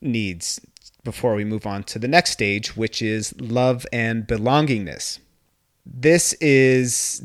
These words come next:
the need for interpersonal relationships and friendship, intimacy, love,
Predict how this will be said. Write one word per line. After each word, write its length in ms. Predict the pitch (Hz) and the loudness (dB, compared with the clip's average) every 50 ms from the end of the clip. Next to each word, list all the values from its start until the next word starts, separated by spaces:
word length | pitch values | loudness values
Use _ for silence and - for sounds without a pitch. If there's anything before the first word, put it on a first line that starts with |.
| 139 - | -6 -2
the 120 | 139 127 | 0 2
need 320 | 127 131 143 143 143 131 | 2 4 6 6 6 4
for 240 | - - 127 117 113 | 2 0 -2 0 0
interpersonal 760 | - 147 147 135 - - 131 123 - - 127 117 110 107 117 - _ | 2 2 0 0 0 0 -2 0 0 0 -2 -2 -2 -4 -6 -10 _
relationships 1160 | - 117 117 113 117 123 127 123 - 120 107 - - 113 110 110 - - - - - - - - _ _ - | -6 -2 0 2 4 4 4 2 2 -2 -2 -2 0 0 0 0 0 -2 -2 -2 -2 -4 -8 -10 _ _ -4
and 500 | 110 110 107 104 104 104 107 107 101 - | -2 -2 -2 -2 -2 -2 -4 -4 -6 -6
friendship, 720 | - - - - - - 120 127 123 - - 131 120 - | -8 -10 -12 -6 0 2 2 2 2 2 2 0 2 2
intimacy, 960 | 120 117 113 - - 127 120 117 - - 127 117 113 113 113 110 107 - - _ _ _ _ _ _ _ _ _ _ _ _ _ _ _ - | 0 0 0 0 -2 -2 0 0 0 0 0 0 0 2 0 0 -2 -4 -8 _ _ _ _ _ _ _ _ _ _ _ _ _ _ _ -4
love, 800 | 120 123 123 127 127 123 123 123 120 120 117 - - - - | 0 4 6 6 6 8 6 6 4 2 0 -6 -10 -12 -14